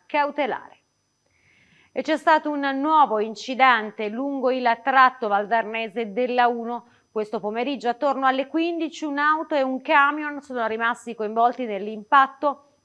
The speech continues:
nel tratto, appunto, tra Arezzo e Valdarno in direzione nord.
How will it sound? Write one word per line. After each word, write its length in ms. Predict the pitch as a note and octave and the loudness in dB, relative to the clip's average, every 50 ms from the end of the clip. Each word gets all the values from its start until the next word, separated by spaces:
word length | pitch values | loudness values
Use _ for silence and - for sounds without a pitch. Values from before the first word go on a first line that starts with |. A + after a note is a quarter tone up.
| _ - | _ -6
nel 320 | B3+ B3+ B3+ B3 A#3+ A#3+ | -2 0 0 0 0 0
tratto, 380 | - - D4 C#4 C4+ C4 - - | 2 4 6 6 6 4 2 -4
appunto, 460 | A3 - _ - C4+ C#4 C4 C4 A3+ | -4 -4 _ -8 -8 -6 -4 -4 -4
tra 140 | A3 A3+ A3 | 0 0 0
Arezzo 360 | A3 A3+ A#3+ A#3+ - - - | 0 0 -2 -6 -8 -8 -6
e 100 | C4+ C4 | -4 -2
Valdarno 680 | A3 G3+ B3 B3 C4 B3 G#3+ C4+ C4+ C4+ C4+ B3+ A#3 G#3 | 2 2 2 2 2 2 4 6 6 6 6 4 0 -6
in 140 | G3+ G#3 G#3+ | -8 -8 -6
direzione 720 | G3+ B3 B3+ B3+ C4 B3+ - - C#4 C#4 B3+ B3+ B3+ B3+ | -6 -4 -4 -4 -6 -6 -8 -6 -4 -2 -2 -2 -2 -4
nord. 440 | B3 A#3 A3 G#3+ A3 A#3+ G3 A3 C4 | -4 -4 -2 -2 -2 -2 -2 -2 -4